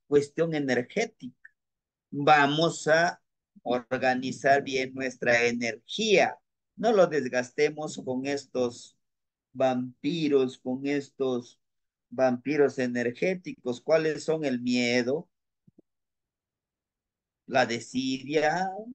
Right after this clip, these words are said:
lo hago mañana, lo hago mañana. Y nos están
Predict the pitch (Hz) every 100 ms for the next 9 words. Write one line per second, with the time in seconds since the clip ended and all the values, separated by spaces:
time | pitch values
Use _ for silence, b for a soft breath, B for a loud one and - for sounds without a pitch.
0 | 254 262 247 226 185 160 170 196 185 165
1 | 143 147 175 185 175 160 151 156 170 170
2 | 160 127 _ _ _ _ _ _ _ _
3 | _ - 131 156 - 185 185 339